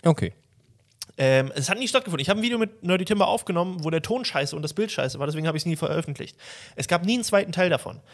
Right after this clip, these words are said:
Speaker 2: Und ich werde von einer Person in regelmäßigen Abständen unter dem aktuellsten Video jeweils,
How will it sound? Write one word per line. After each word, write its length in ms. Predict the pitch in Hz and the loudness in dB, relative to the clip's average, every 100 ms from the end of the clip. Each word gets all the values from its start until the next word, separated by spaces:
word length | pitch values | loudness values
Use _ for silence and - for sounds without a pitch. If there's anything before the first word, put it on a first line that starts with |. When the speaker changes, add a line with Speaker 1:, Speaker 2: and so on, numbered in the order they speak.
| - - | -18 -2
Speaker 2:
Und 140 | 160 | 0
ich 120 | - | 2
werde 380 | 156 175 214 254 | 2 2 2 0
von 180 | - 175 | 2 0
einer 280 | - 208 254 | 2 0 2
Person 540 | 214 196 175 151 165 | 0 0 0 0 0
in 120 | 156 151 | 0 2
regelmäßigen 720 | 151 269 233 143 131 131 107 | 2 2 2 2 2 0 -6
Abständen 600 | - - - - 107 147 | -6 -10 -12 -14 -10 -8
unter 400 | 156 160 175 156 | -2 0 2 0
dem 240 | 160 160 | 0 -2
aktuellsten 500 | 156 - 139 143 147 | -4 -2 -2 -4 -6
Video 160 | 156 135 | -4 -4
jeweils, 460 | 120 - 95 - | -4 -4 -4 -6